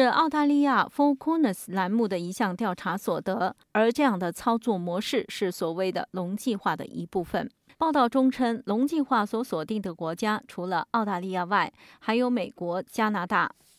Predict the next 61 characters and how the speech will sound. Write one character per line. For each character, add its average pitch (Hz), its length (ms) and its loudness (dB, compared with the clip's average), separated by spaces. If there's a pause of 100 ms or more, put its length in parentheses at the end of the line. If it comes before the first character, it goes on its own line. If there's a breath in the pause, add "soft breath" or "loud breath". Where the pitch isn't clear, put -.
据 285 320 4
中 349 180 -2
国 220 160 2
的 202 200 2
中 269 240 4
央 254 180 4
纪 254 160 -2
委 180 240 0
监 233 180 2
察 208 160 -2
部 196 200 -2
网 175 200 -4
站 208 220 -2
信 208 180 -4
息， 220 380 -2 (320 loud breath)
中 339 160 -2
国 254 140 2
当 294 200 4
局 220 320 -2
已 180 200 -4
于 196 360 -2
一 294 200 4
月 294 120 2
二 240 220 0
十 254 140 -2
九 170 200 -2
日 185 200 -2
启 - 200 -6
动 185 220 -4
天 226 260 -2
网 190 240 0
二 226 160 2
零 190 220 -4
一 220 140 0
九 180 180 -2
行 170 260 -6
动， 214 240 2 (360 loud breath)
而 226 100 4
在 233 160 6
二 233 100 6
零 214 140 2
一 240 100 4
八 247 200 4
年 208 280 0
全 208 220 -2
年 202 260 0
共 262 240 2
追 311 200 0
回 185 260 2
外 220 240 0
逃 185 220 -2
人 180 180 -4
员 165 240 -4
一 226 80 2
千 208 220 -2
三 214 260 -2
百 180 220 2
三 247 260 -2
十 214 140 -2
五 185 200 -2
人， 156 320 -4